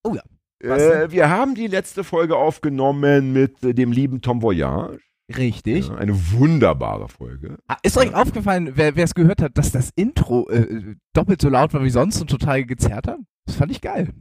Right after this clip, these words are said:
Speaker 1: Das war richtig laut.
Speaker 2: Ich hab bei mir so eine Funktion, bei mir geht's immer, wenn ich das höre, direkt ohne Intro los. Bei mir ist das, weißt du, wie bei, äh, wie bei so Serien auf, auf Netflix.
Speaker 1: Ja, äh,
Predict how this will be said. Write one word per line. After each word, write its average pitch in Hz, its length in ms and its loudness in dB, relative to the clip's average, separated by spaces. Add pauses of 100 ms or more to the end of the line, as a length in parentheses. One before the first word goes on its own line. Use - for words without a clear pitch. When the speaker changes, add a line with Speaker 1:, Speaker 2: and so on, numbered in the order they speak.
(120)
Speaker 1:
Das - 120 -10
war 127 120 0
richtig 190 220 -4
laut. 196 380 -4
Speaker 2:
Ich 143 180 -2
hab - 140 -6
bei 180 100 -2
mir 185 280 4
so 170 120 2
eine 175 140 -4
Funktion, 165 480 -4
bei 160 100 2
mir 147 140 0
geht's 147 280 -4
immer, 147 200 -2
wenn 147 100 2
ich 139 80 -2
das - 220 -6
höre, 135 200 0
direkt 123 320 0
ohne 127 200 2
Intro 117 380 -2
los. 110 340 2
Bei 85 100 -4
mir 104 140 -2
ist 113 120 -2
das, 107 140 -6
weißt 147 200 -2
du, 131 80 -6
wie 139 100 -2
bei, 123 240 4
äh, 107 480 0
wie 120 80 -6
bei 113 160 0
so 104 300 -6
Serien 127 520 2
auf, 110 220 -6
auf 98 160 -6
Netflix. 135 420 -2
Speaker 1:
Ja, 127 60 -12
äh, - 20 -14